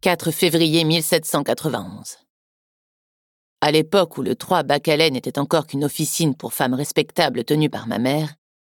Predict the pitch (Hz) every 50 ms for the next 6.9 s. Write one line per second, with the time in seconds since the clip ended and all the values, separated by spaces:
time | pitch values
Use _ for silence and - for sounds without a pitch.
0 | _ - 170 185 190 190 170 180 160 - 160 151 - - 135 107 - - - 117
1 | 113 - - - - - - _ _ _ _ _ _ _ _ _ _ _ _ _
2 | _ _ _ _ _ - 202 180 190 190 190 190 196 202 196 180 151 123 123 127
3 | 131 - - - 185 170 156 147 135 131 127 135 135 135 131 156 156 156 180 165
4 | 156 156 - 160 151 160 151 - 131 127 - 107 113 - - 147 143 139 170 165
5 | 135 123 - - - 139 147 156 151 143 151 147 135 - 117 - - - 151 143
6 | 160 151 127 - 117 - 123 123 135 123 - 135 127 123 135 165 180 165